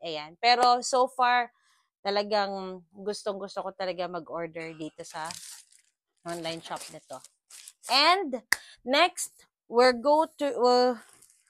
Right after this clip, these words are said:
we'll proceed to the next part.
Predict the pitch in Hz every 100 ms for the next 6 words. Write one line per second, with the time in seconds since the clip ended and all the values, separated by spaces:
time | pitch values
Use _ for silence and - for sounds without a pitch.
0 | _ - - - 233 226 247 254 - 339
1 | 269 208 226 320 247 - 214 202 190 220
2 | 254 - - 220 262 208 196 226 311